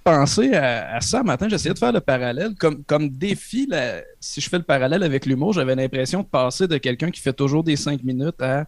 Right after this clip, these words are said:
présenter, euh, une heure de stock tout d'un coup. C'est-à-dire qu'il y avait quand même un défi de, de continuité au niveau du look, au niveau du son, au niveau de la colo, euh, tu sais, euh, de, de,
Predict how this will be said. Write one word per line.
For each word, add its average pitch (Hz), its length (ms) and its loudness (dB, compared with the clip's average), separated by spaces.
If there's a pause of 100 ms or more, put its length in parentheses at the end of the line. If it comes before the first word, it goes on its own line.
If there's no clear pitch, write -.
(480)
présenter, 135 640 2
euh, 127 180 2
une 131 200 4
heure 143 200 2
de 127 120 0
stock 156 360 0
tout 127 120 -8
d'un 123 240 -2
coup. 202 180 -6
C'est-à-dire 143 340 0
qu'il 143 140 0
y 123 60 2
avait 127 120 2
quand 139 140 0
même 185 140 0
un 151 80 2
défi 135 400 -2
de, 135 260 2 (460)
de 120 80 2
continuité 143 840 4
au 160 100 6
niveau 135 280 2
du 127 160 0
look, 135 340 4
au 131 60 4
niveau 127 260 2
du 123 100 -2
son, 147 280 0
au 151 100 0
niveau 135 240 0
de 127 80 -2
la 123 80 2
colo, 135 640 2
euh, 117 380 -2
tu - 100 -10
sais, 139 240 -4
euh, 104 300 -6 (400)
de, 101 80 -2 (100)
de, 69 100 -16